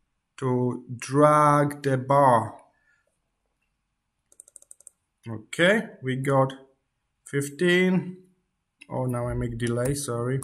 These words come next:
Grab the end. Here, duration forty-four. But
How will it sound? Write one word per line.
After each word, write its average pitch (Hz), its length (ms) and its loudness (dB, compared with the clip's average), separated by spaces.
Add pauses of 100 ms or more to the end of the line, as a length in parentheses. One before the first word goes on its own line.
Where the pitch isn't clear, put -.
(1500)
Grab 131 260 0
the 139 160 0
end. 190 600 2 (3500)
Here, 135 300 0
duration 127 520 -2
forty-four. 139 1000 0 (1600)
But 143 480 2